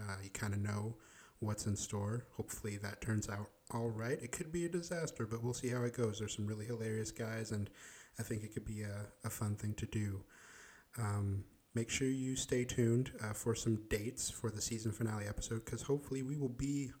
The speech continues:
on the street of Chicago and just in one central location downtown, hopefully Millennium Park. We'll see how that goes.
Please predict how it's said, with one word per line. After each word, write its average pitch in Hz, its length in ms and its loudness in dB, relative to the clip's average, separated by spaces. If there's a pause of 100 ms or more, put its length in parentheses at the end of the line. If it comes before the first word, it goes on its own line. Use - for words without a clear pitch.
(100)
on 143 260 4
the 135 80 2
street 170 520 -2
of 123 140 0
Chicago 135 640 2
and 107 200 2 (800)
just - 240 2
in 110 140 6
one 107 180 2
central 107 380 2
location 104 640 -2 (180)
downtown, 104 580 2
hopefully 107 400 -4
Millennium 107 420 0
Park. - 340 -4
We'll - 80 -14
see - 160 -4
how 110 120 0
that 110 220 -2
goes. 107 380 0